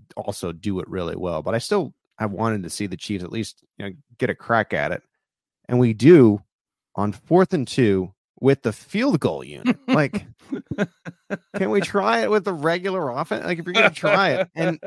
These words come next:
Speaker 1: if you notice, the Eagles will only do it on third and, third and, third and two, not fourth and two, 'cause it really only picks up the one yard. So you have to, so they run it back to back, and then they get it. So I don't know. I hope that they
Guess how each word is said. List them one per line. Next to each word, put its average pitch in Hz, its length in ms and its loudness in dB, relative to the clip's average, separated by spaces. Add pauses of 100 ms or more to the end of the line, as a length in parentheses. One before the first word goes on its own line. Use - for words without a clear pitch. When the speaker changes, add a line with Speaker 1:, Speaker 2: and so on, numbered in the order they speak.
(300)
Speaker 1:
if 165 200 -4
you 196 80 -6
notice, 247 360 -2
the 156 180 -8
Eagles 180 400 -4
will 143 200 -8
only 165 180 -4
do 156 160 -4
it 151 60 -2
on 131 160 -4
third 139 260 -6
and, 123 140 -4 (100)
third 143 220 -4
and, 113 200 -8
third 170 260 2
and 107 180 2
two, 98 180 -6
not 147 160 0
fourth - 400 -6
and 104 120 -8
two, 92 200 -10
'cause 101 180 -14
it 107 100 -12
really 160 240 -2
only 127 180 -2
picks - 280 -4
up 113 140 -10
the 101 80 -10
one 95 240 -8
yard. 82 440 -8
So - 160 -10
you 113 140 -2
have 139 300 -4
to, 110 240 -2 (200)
so - 140 -14
they 110 120 -2
run 104 320 -2
it 120 100 -4
back 107 240 -6
to 92 60 -18
back, 107 340 -4
and 92 80 -8
then 107 120 -6
they 90 100 -8
get - 180 -16
it. - 140 -20
So 90 280 -12 (640)
I 131 140 0
don't 98 180 -2
know. 92 400 -8
I 110 140 -4
hope 156 220 -4
that 104 120 -14
they 95 420 -8